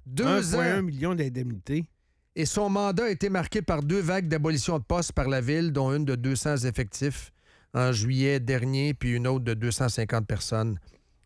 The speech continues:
Speaker 1: donc, euh, il a fait, il a fait le travail. Bon, peut-être qu'il est récompensé à cause
Speaker 2: Hey, mais
Speaker 1: de
Speaker 2: pour
Speaker 1: ça.
Speaker 2: que tu puisses
Speaker 1: Mais
Speaker 2: donner
Speaker 1: d'indemnité, c'est-tu dégueulasse ?
Speaker 2: Pour que tu puisses prendre l'argent des payeurs de taxes pour donner ce genre d'indemnité-là, ça veut-tu dire que le monde est endormi pareil ?
Speaker 1: Ah, c'est endormi rare.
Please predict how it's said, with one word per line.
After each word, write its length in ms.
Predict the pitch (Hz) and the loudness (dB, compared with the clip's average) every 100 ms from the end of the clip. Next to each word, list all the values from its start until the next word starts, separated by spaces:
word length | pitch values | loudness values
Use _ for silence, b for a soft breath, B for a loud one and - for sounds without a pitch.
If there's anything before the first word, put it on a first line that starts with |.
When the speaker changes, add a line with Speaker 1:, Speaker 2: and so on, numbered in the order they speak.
| - | -4
Speaker 1:
donc, 280 | 113 110 113 | 0 0 2
euh, 100 | 98 | 2
il 100 | 98 | 0
a 40 | |
fait, 320 | - 120 113 | 0 0 2
il 60 | 104 | 0
a 40 | |
fait 140 | 92 120 | 0 -2
le 60 | |
travail. 280 | 110 95 85 | 0 -2 -4
Bon, 140 | 90 92 | -8 -10
peut-être 220 | - 104 | -6 -4
qu'il 80 | - | -2
est 40 | |
récompensé 640 | 113 110 113 107 101 - 117 | -2 0 0 2 0 0 0
à 20 | |
cause 140 | 123 123 | 4 4
Speaker 2:
Hey, 80 | 170 | 4
mais 100 | 160 | 4
Speaker 1:
de 60 | |
Speaker 2:
pour 100 | 233 | 2
Speaker 1:
ça. 40 | 175 | 2
Speaker 2:
que 80 | |
tu 160 | 190 - | 0 2
puisses 200 | 190 180 | 2 4
Speaker 1:
Mais 80 | - | 4
Speaker 2:
donner 160 | 147 175 | 2 2
Speaker 1:
d'indemnité, 400 | 165 135 117 143 | 0 -2 -4 -2
c'est-tu 400 | - 131 - 170 | -2 -4 -2 0
dégueulasse ? 840 | 139 147 131 113 120 131 - - - | 2 2 2 2 2 2 0 -2 0
Speaker 2:
Pour 140 | 180 | 2
que 80 | 214 | 2
tu 120 | - | 0
puisses 200 | - 156 | 0 -2
prendre 480 | - 160 196 196 147 120 | 2 4 4 4 0 0
l'argent 360 | 135 120 139 | 0 2 2
des 120 | 156 117 | 2 2
payeurs 300 | 123 131 123 | 2 2 0
de 120 | 107 | -2
taxes 280 | 135 143 - | 0 -2 -2
pour 140 | 120 | -2
donner 240 | 113 117 | 0 0
ce 160 | 139 120 | 2 2
genre 200 | 110 139 | 2 2
d'indemnité-là, 800 | 135 117 117 120 104 - 104 117 | 2 0 0 0 -2 -2 0 0
ça 160 | 131 113 | 0 0
veut-tu 240 | 117 - | 0 -2
dire 240 | 139 165 - | 0 0 2
que 80 | 113 | 0
le 80 | |
monde 220 | 104 127 117 | 2 2 2
est 140 | 98 | 0
endormi 440 | 107 104 87 110 | 0 0 0 0
pareil ? 340 | 107 90 95 104 | 0 0 -2 -2
Speaker 1:
Ah, 100 | 151 | -2
c'est 260 | - 139 135 | 0 0 0
endormi 440 | 131 123 120 120 | 0 -2 -2 -2
rare. 300 | 104 101 - | -4 -6 -8